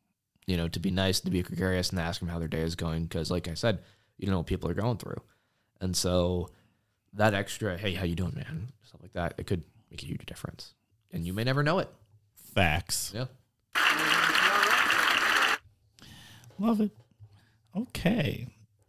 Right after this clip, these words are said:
Speaker 2: All right, uh, Kosh listeners, uh, we are going to take a quick second here. And I'm, I, you know what? I'm not gonna do this all the time, but I'm gonna do it this time because I'm so excited.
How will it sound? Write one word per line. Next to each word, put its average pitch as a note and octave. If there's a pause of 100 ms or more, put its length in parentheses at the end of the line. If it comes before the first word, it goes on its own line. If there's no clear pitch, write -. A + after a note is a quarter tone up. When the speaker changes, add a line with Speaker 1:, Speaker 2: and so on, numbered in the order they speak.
(260)
Speaker 2:
All F3
right, E3
uh, A#2
Kosh D3
listeners, E3+ (160)
uh, A#2
we D3 (220)
are B2+
going C3
to B2+
take - (480)
a A#2
quick -
second B2
here. F2
And F#2+
I'm, G#2+
I, A#2+
you A2
know C3+
what? B2+ (460)
I'm B2+
not D3
gonna F#3
do D#3+
this C#3
all A#2+
the B2+
time, A#2+
but A#2+
I'm A#2
gonna A#2
do A#2+
it -
this D#3+
time G#2+
because A2+ (120)
I'm -
so -
excited. -